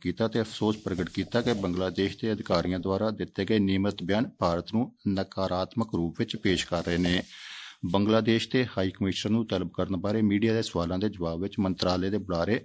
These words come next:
ਰਣਧੀਰ ਜੈਸਵਾਲ ਨੇ ਕਿਹਾ ਕਿ ਭਾਰਤ ਬੰਗਲਾਦੇਸ਼ ਨਾਲ ਸਕਾਰਾਤਮਕ, ਉਸਾਰੂ ਅਤੇ ਆਪਸੀ ਲਾਭਕਾਰੀ ਸਬੰਧਾਂ ਦੀ ਇੱਛਾ ਰੱਖਦਾ ਹੈ, ਜਿਸ ਨੂੰ ਹਾਲ ਹੀ ਵਿੱਚ ਉੱਚ ਪੱਧਰੀ ਮੀਟਿੰਗਾਂ ਵਿੱਚ ਕਈ ਵਾਰ ਦੁਹਰਾਇਆ ਗਿਆ ਹੈ। ਉਨ੍ਹਾਂ ਅੱਗੇ ਕਿਹਾ ਕਿ ਬੰਗਲਾਦੇਸ਼ ਦੇ ਅਧਿਕਾਰੀਆਂ ਵੱਲੋਂ ਭਾਰਤ ਨੂੰ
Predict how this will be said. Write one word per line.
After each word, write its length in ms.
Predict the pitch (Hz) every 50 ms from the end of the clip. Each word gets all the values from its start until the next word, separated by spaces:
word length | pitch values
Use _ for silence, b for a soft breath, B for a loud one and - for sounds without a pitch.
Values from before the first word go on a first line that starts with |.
| - -
ਰਣਧੀਰ 460 | 98 98 98 95 87 - 90 95 101
ਜੈਸਵਾਲ 500 | 82 - - 92 92 90 - - 104 101
ਨੇ 120 | 104 110 110
ਕਿਹਾ 240 | 110 113 113 120 131
ਕਿ 160 | 131 - 123
ਭਾਰਤ 460 | 120 - - 95 85 85 87 - -
ਬੰਗਲਾਦੇਸ਼ 580 | 98 92 90 85 85 87 87 82 92 92 - -
ਨਾਲ 120 | - 117 120
ਸਕਾਰਾਤਮਕ, 800 | - - - - - 117 107 90 90 90 87 - 110 110 -
ਉਸਾਰੂ 520 | 107 92 - - 92 85 85 92 98 107 110
ਅਤੇ 160 | 110 117 120 - -
ਆਪਸੀ 320 | 107 104 104 101 - - 113
ਲਾਭਕਾਰੀ 480 | 95 92 95 101 101 - - 98 95
ਸਬੰਧਾਂ 420 | 95 - 87 82 95 98 90 104 107
ਦੀ 120 | 107 131
ਇੱਛਾ 320 | 127 - - - - - -
ਰੱਖਦਾ 300 | 107 - - - 92 117
ਹੈ, 120 | 151 B B B B B B B B -
ਜਿਸ 300 | 104 92 113 113 - -
ਨੂੰ 160 | - 131 135 - - 113
ਹਾਲ 220 | 104 98 104 101
ਹੀ 120 | 107 113
ਵਿੱਚ 300 | 113 107 120 123 - - - -
ਉੱਚ 160 | 131 127 127 -
ਪੱਧਰੀ 320 | - 117 104 104 110 113
ਮੀਟਿੰਗਾਂ 380 | 104 90 87 85 - - 98 98
ਵਿੱਚ 220 | 104 120 - -
ਕਈ 200 | - - 104 98
ਵਾਰ 160 | 95 104 110
ਦੁਹਰਾਇਆ 520 | 110 107 110 101 104 95 95 87 82 85 85
ਗਿਆ 220 | 80 90 90 87
ਹੈ। 220 | 92 92 90 B B B B B B B B B -
ਉਨ੍ਹਾਂ 160 | 113 113 117 113
ਅੱਗੇ 120 | 110 123
ਕਿਹਾ 180 | 123 - 131 143
ਕਿ 100 | - 147
ਬੰਗਲਾਦੇਸ਼ 600 | 123 110 104 101 101 101 98 95 101 104 104 104
ਦੇ 160 | - 131 -
ਅਧਿਕਾਰੀਆਂ 440 | 104 - - - 98 90 90 98 98
ਵੱਲੋਂ 180 | 104 110 120
ਭਾਰਤ 460 | 117 - - 90 82 82 85 82 - 107
ਨੂੰ 280 | 101 113 135 143 b